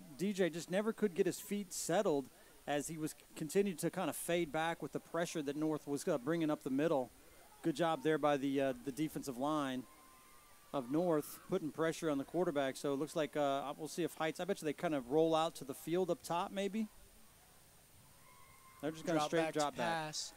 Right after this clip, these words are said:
Speaker 1: Screen.
Speaker 2: Screen,
Speaker 1: Uh,
Speaker 2: ah, a little
Speaker 1: it was
Speaker 2: bit
Speaker 1: gonna be
Speaker 2: overthrown.
Speaker 1: there, just overthrew.
Speaker 2: D J felt some pressure on that one.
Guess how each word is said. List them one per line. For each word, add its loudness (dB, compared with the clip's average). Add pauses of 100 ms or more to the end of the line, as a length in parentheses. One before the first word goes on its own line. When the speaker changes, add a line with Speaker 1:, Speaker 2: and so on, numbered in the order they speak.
Speaker 1:
Screen. 0 (200)
Speaker 2:
Screen, -6
Speaker 1:
Uh, 0 (140)
Speaker 2:
ah, 2 (540)
a -6
little 4
Speaker 1:
it 4
was 4
Speaker 2:
bit 2
Speaker 1:
gonna 6
be 2
Speaker 2:
overthrown. 4
Speaker 1:
there, 4 (360)
just 4
overthrew. 6
Speaker 2:
D -4
J -2
felt -4
some -2
pressure -2
on -8
that -4
one. -8